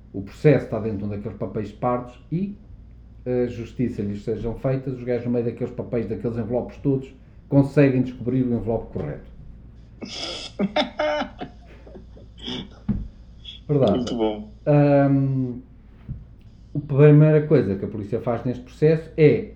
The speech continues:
Speaker 1: arranjar um papel que me autoriza a ir a, a uma, a três oficinas diferentes para, hum, recolher
Speaker 2: Três orçamentos.
Speaker 1: três orçamentos. São precisos três orçamentos. Ah,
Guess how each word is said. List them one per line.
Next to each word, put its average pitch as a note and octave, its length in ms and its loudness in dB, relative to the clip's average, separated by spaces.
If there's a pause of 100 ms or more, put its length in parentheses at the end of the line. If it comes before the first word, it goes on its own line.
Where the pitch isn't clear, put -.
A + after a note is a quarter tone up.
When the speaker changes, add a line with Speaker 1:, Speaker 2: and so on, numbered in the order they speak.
Speaker 1:
arranjar G2 360 -8
um G2+ 80 -8
papel C#3 520 -2 (240)
que C#3 340 2 (120)
me C3+ 280 0
autoriza B2 920 2
a G#2 80 -6
ir A2 420 0 (120)
a, A2 300 -4 (500)
a A#2+ 40 0
uma, A#2+ 220 4 (140)
a G2 60 -6
três E3 420 6
oficinas G#2 500 -2
diferentes D3+ 640 0 (680)
para, C#3+ 640 6
hum, C#3 560 0 (140)
recolher D3 560 8
Speaker 2:
Três D3+ 40 12 (100)
orçamentos. G3+ 200 -2
Speaker 1:
três D3 260 6
orçamentos. E2+ 500 -6
São F2+ 100 -12
precisos G2+ 300 -12
três C3 280 0
orçamentos. - 520 -10 (680)
Ah, G2 440 -4